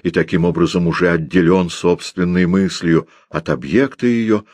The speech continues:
отчего боль торжественно и глухо продолжалась, ибо в ней именно было что-то длящееся, что-то от самой сущности времени,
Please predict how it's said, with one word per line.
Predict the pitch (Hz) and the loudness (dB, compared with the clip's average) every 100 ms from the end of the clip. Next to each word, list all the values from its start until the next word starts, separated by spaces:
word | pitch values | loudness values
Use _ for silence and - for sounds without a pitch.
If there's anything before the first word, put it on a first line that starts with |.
| _ _ _ | _ _ _
отчего | 78 - - 85 78 | -10 -8 -4 -2 -2
боль | 67 80 82 | 0 2 2
торжественно | 80 80 73 - 78 80 - 82 78 80 | 0 -4 -4 -2 0 -2 -6 -10 -6 -2
и | 80 | -2
глухо | 73 76 78 82 - 78 | -4 -2 0 -2 -2 -6
продолжалась, | - 78 69 67 67 - 107 139 135 127 - _ _ _ _ | -6 -8 -6 -8 -8 -2 0 0 -2 -8 -14 _ _ _ _
ибо | - 73 73 | -8 -4 -2
в | 69 | -4
ней | 71 80 101 98 98 _ | -2 0 0 0 -4 _
именно | 101 123 143 135 131 127 | 4 4 4 0 -4 -6
было | 110 95 107 107 | -2 0 0 -2
что-то | - - 92 98 98 | -8 -4 -2 -2 -4
длящееся, | 95 92 95 90 95 - - 95 85 82 - 78 - - - - | -4 0 2 2 -2 -6 -4 0 0 -2 -6 -8 -8 -18 -20 -16
что-то | - - - 107 113 110 113 107 _ _ _ _ | -10 -4 0 2 2 2 2 -2 _ _ _ _
от | 85 82 | -8 -6
самой | - 92 87 104 135 | -6 -2 2 4 2
сущности | 131 - 139 - - 135 - 139 | 0 0 0 0 -6 -8 -4 -2
времени, | 123 123 123 101 80 73 | 2 4 2 2 -4 -8